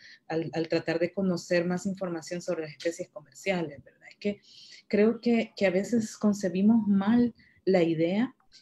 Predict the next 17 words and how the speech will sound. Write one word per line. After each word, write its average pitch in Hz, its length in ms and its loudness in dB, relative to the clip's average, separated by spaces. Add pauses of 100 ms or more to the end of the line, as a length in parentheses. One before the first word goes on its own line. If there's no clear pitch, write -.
y 185 100 -8
creemos 190 320 2
que 226 100 -2
teniendo 202 440 0
información 214 720 2
de 214 80 4
las 175 140 -2
especies 202 640 -2
de 185 80 2
importancia 175 540 -4
comercial 190 640 -2
resolvemos 185 840 -2
mucho 208 540 2 (260)
de 170 100 2
las 175 120 2
economías 165 640 0
locales 165 580 -2